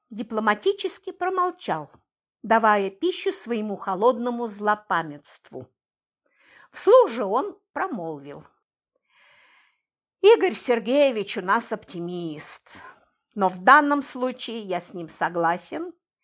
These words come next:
и могу заверить тебя, Камаль, что я обо всем позабочусь». И, показав этим, что официальная часть закончена, сам разлил пиво,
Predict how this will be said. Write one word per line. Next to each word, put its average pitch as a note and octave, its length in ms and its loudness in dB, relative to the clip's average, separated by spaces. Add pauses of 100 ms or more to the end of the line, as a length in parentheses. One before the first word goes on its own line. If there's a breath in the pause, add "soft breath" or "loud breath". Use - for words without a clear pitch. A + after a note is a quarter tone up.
(580 soft breath)
и D4 80 0
могу E4+ 340 6
заверить A#3+ 600 2
тебя, E4 400 2
Камаль, G#3+ 520 0 (340)
что - 280 -10
я A3+ 380 4
обо G3 260 0
всем E4+ 520 0
позабочусь». G3 1200 -6 (1040 loud breath)
И, C4+ 100 -2
показав A#3+ 600 2 (100)
этим, E3 480 -4
что - 320 -6
официальная G3+ 1000 2
часть E3+ 580 -6
закончена, E4 1080 -4 (720)
сам A3 640 4
разлил F#3 640 -4
пиво, D#4+ 680 0